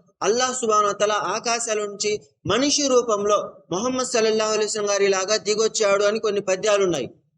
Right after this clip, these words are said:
ఉర్దూ పద్యాలు ఎంతో మంది ముస్లింలు అంటే ఎంతో మంది ముస్లింలు సంతోషంగా వింటూ ఉంటారు. మరి తెలియని కారణంగా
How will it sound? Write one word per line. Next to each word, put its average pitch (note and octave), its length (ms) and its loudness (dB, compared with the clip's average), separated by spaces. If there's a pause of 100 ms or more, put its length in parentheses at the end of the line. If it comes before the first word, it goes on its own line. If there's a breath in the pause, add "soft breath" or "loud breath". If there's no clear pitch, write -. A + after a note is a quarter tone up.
(100)
ఉర్దూ A3 260 4
పద్యాలు F#3 640 0 (220)
ఎంతో B3 400 0
మంది A3+ 220 0
ముస్లింలు G3+ 460 0
అంటే F#3+ 200 0
ఎంతో G#3 380 2
మంది A3 240 0
ముస్లింలు G3+ 560 0 (200)
సంతోషంగా A3 640 2
వింటూ G#3 340 2
ఉంటారు. G3 540 2 (200)
మరి F#3 180 0
తెలియని A#3+ 480 0
కారణంగా F3+ 680 -2